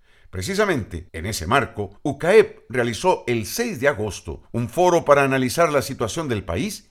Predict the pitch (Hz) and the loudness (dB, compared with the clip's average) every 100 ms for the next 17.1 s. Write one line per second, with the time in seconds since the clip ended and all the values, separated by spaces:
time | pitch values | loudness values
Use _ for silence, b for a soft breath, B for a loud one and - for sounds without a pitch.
0 | - 143 208 262 233 170 110 110 107 180 | -8 -2 0 0 -2 -4 -4 -4 0 2
1 | 120 127 - - 107 101 95 98 92 98 | 0 -4 -8 -4 -2 -2 -4 -6 -8 -2
2 | 131 165 143 104 - 95 87 85 113 226 | 2 2 0 -6 -4 -6 -6 -6 -2 0
3 | 202 - B - 131 120 147 180 135 110 | -2 -6 B -6 -4 -2 2 2 2 2
4 | 151 143 - 123 117 - 98 143 - 113 | 2 2 -2 -4 -4 -4 -6 -6 -4 -4
5 | 90 151 147 127 - 110 104 78 b b | -2 -2 0 -2 -2 -2 -2 -6 b b
6 | 123 110 139 147 131 120 104 98 92 95 | -2 2 2 2 2 0 2 0 -2 -6
7 | 82 76 71 117 - 185 - b b - | -10 -8 -2 -2 -2 -6 -14 b b -8
8 | - 107 90 120 113 87 80 76 101 95 | -4 -4 0 0 0 -2 -4 -4 -2 -2
9 | 80 139 110 82 127 - 131 b 113 120 | -2 -6 -4 2 2 0 -10 b -4 -2
10 | 120 143 135 120 92 101 123 131 110 - | 4 2 2 -2 -4 -4 0 2 0 -2
11 | 95 80 104 143 180 - _ - 143 123 | -8 -2 0 0 -2 -10 _ -2 0 0
12 | - 147 117 92 87 120 196 - - 151 | 0 -4 -4 -4 -2 -2 -2 -10 -4 -4
13 | 123 127 135 156 147 - 123 107 175 175 | -2 0 2 2 2 -4 -6 -4 -6 -6
14 | 160 127 117 123 104 92 147 151 131 - | -6 -6 -6 -6 -6 -4 -2 -2 -4 -4
15 | 175 170 143 131 127 113 120 104 107 139 | -4 -2 -4 -6 -6 -10 -8 -4 2 2
16 | 139 - 113 101 92 76 64 - 151 180 | 2 -4 -6 -4 -6 -8 -8 -4 -4 -4
17 | 185 | -12